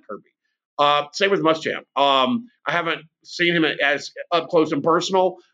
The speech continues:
but I've seen him interact with people, and he does not repel people. Jimbo seems to repel people. Uh, so I don't know what Saban's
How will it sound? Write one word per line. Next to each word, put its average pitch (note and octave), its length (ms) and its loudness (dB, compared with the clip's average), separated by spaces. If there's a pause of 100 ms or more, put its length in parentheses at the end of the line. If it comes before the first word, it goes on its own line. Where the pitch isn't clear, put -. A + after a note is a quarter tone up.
but D3+ 220 4
I've D3 220 -2
seen F#3 320 0
him D#3+ 300 0
interact D#3+ 420 2
with C3+ 140 -10
people, F3+ 420 0 (440)
and D#3 200 2
he E3 160 -8
does F3 180 2
not E3+ 200 0
repel E3 520 2
people. A#2 340 -4 (280)
Jimbo C#4+ 400 4
seems C4 340 0
to G#3+ 60 -4
repel D#3+ 560 4
people. - 340 -10 (500)
Uh, D3 380 4 (120)
so G3+ 120 2
I A3+ 80 6
don't C#4+ 200 2
know G#3+ 260 6
what D#3+ 180 2
Saban's F3+ 600 -2